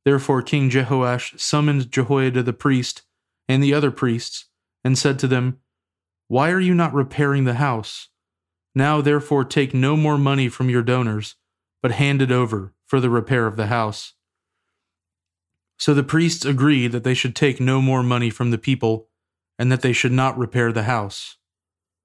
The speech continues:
Then Jehoiada the priest took a chest, and bored a hole in the lid of it,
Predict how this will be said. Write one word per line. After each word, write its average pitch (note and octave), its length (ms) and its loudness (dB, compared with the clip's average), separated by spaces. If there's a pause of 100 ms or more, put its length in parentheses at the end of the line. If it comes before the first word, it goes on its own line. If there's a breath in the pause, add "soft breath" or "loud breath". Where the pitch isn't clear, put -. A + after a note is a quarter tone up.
(440)
Then D3 200 4
Jehoiada C3+ 500 2
the B2+ 100 -2
priest B2+ 520 -2 (100)
took C3+ 180 -2
a C#3+ 40 -2
chest, - 560 -2 (440)
and C3 200 2
bored D3 280 4
a C#3 80 0
hole C3+ 420 0
in B2+ 100 -2
the B2 100 0
lid C3+ 180 2
of A#2 120 0
it, A2 200 -4